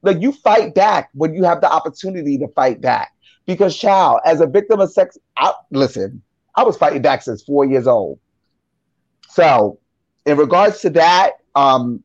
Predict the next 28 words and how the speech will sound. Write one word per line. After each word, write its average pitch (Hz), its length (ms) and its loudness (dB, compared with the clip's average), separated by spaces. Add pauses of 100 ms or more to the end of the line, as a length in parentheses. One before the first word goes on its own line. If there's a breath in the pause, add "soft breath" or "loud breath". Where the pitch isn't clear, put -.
I 143 100 0
feel 175 220 0
like 160 180 2
sh-, - 120 -16
maybe 151 240 0
she 170 160 -10
needed 143 280 0
to 151 80 -14
speak 151 300 -8
out. 147 440 2
Maybe 127 260 -6
C 135 180 -12
P 131 180 -8
S 131 220 -4
needs 127 160 -14
to - 80 -12
go 123 320 2
and, 113 160 0
uh, 110 220 0 (280)
help 131 280 -2
her 135 40 0
out, 123 320 0
like 120 180 -8
they 113 100 -10
need 117 180 -12
to 120 80 -14
have 120 260 -8
to 120 140 0